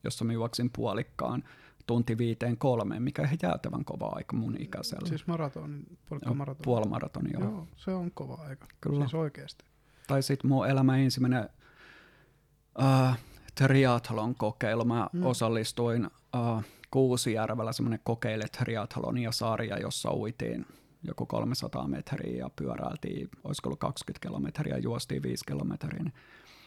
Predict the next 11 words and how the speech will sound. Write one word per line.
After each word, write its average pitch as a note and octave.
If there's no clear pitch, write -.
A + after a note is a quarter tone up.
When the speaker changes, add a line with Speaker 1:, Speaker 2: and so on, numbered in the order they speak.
Speaker 1:
jo B2
se, C#3
että C3+
mä B2
selvisin A#2+
hukkumatta, -
oli -
tosi -
kova E3+
Speaker 2:
<laughs> -
Speaker 1:
saavutus. D3